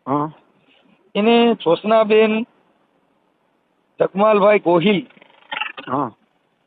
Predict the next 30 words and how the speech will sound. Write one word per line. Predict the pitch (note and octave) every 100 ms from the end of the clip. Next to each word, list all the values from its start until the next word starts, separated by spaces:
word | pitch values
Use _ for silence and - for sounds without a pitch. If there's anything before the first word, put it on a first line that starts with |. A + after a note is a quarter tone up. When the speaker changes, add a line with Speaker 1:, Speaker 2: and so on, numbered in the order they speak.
| _
Speaker 2:
એમની | G3 G#3+ G#3+
સાથે | G#3 G#3+
કંઈક | G3 G3+
રિલેશનશીપ | F#3 G#3 G#3 G#3 G3 A3 -
બાંધ્યા | F#3+ G3
હતા | G3+ G3
અને | G3 G3
પતિ | F#3 F#3+
પત્ની | F#3+ F#3+ G3 G3
તરીકે | F#3+ F#3 F#3+
રાખી | E3+ F3 G3+
હતી | G3
ને | F#3
અત્યારે | F3 G3 F#3+
કંઈક | F#3+ F#3
તમારો | F#3 F#3 E3+
ભગવાન | E3+ F#3+ F#3
અભડાઈ | E3+ F#3+ F3+
જાય | F#3
છે | F#3
ને | F3+
એવું | F#3 F#3+
બધું | F3 F3+
હતું. | F#3+ D#3 - _ _ _ _ _ _ C3
Speaker 1:
હા, |
હા. | C#3+ B2+ B2 - _ _ _ _ _ _ _ _
Speaker 2:
એટલે | F#3+
મતલબ | F3+ F#3+ G3
ઈ | G#3
દલિત | F3+ G3